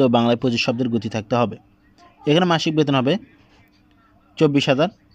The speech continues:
ছয়শো আশি টাকা। এখানে দুই নম্বর যে পদটি আছে, পদের নাম ডেটা এন্ট্রি অপারেটর, পদের সংখ্যা একটি।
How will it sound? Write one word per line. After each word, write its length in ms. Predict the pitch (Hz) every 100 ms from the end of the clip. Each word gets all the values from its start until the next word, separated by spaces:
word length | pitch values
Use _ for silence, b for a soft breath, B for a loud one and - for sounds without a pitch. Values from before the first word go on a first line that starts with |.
| _ _ _ _ -
ছয়শো 260 | 135 - 120
আশি 120 | - 117
টাকা। 160 | 113 165 - _ _ - - - - _ _ _ _ _ _ _ _ _ _ _ _ _ _ _ _ _ _ _ _ _ _ _ _ _ - _ _ _ _ _ _
এখানে 200 | 160 196 180
দুই 100 | 180
নম্বর 160 | 190 185
যে 40 | 160 160
পদটি 180 | 139 147
আছে, 120 | 139 139
পদের 200 | 131 127
নাম 100 | 143 151
ডেটা 180 | 127 135
এন্ট্রি 180 | 123 131 120
অপারেটর, 320 | 110 113 139 190 _ - -
পদের 200 | 131 123
সংখ্যা 200 | 131 120 113
একটি। 180 | -